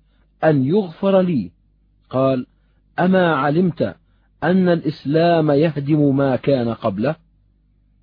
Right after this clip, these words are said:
وخرجه الإمام أحمد ولفظه: "إن الإسلام يجب ما كان قبله من الذنوب"،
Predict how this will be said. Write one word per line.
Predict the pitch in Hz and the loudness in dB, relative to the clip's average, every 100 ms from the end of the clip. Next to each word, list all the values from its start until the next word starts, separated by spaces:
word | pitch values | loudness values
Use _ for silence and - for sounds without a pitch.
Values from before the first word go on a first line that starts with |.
| _ _ _ _ _ _ _ _ | _ _ _ _ _ _ _ _
وخرجه | 113 107 110 110 160 156 143 | -6 -4 -6 -4 -2 -2 -2
الإمام | 147 143 135 147 135 | -4 -2 -2 -2 -2
أحمد | 135 - 131 131 120 _ _ _ _ | -4 -6 -4 -4 -6 _ _ _ _
ولفظه: | 104 127 139 127 113 107 101 - _ _ _ _ _ _ _ | -2 0 0 0 -2 -4 -8 -10 _ _ _ _ _ _ _
"إن | 135 131 | -2 -2
الإسلام | 127 123 123 143 175 170 165 160 - _ _ - | -2 -6 -8 -4 -2 0 -2 -4 -12 _ _ -8
يجب | 117 139 139 185 151 | -2 -2 0 -4 -2
ما | 175 160 151 143 | 0 0 0 -2
كان | - 165 170 160 | -4 -4 -2 -2
قبله | 156 - 151 139 139 143 135 | -4 -4 -4 0 0 2 2
من | 127 143 | 2 0
الذنوب"، | 135 123 143 123 92 - | -2 0 0 0 -2 -8